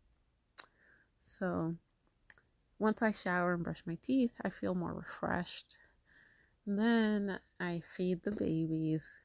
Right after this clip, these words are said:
make sure the kids eat, and just let the babies play around till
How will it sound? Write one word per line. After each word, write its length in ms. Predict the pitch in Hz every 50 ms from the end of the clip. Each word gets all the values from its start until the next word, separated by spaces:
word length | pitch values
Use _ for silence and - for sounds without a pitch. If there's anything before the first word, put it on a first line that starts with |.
| _ _ _ _ _ -
make 160 | - 170 165
sure 240 | - - - 160 165
the 200 | 170 175 170 165
kids 420 | - - - 185 175 170 - - _ -
eat, 300 | - 156 156 - - - - - - - - _ _ _ _ _ _ _ _ _ _ _ _ -
and 840 | - - 175 175 170 170 170 170 170 170 170 170 165 170 170 170 - - _ _ _ _ _ _ _ _ _ _ _ _ _ _ _ _ _ _ _ _ _ _ _ -
just 300 | - 196 185 - - -
let 200 | 185 185 - -
the 60 | 175
babies 480 | 160 170 170 170 170 165 170 170 -
play 280 | - - - - 170 165
around 440 | 165 160 160 160 165 165 165 175 165
till 480 | - - 180 170 170 170 165 165 165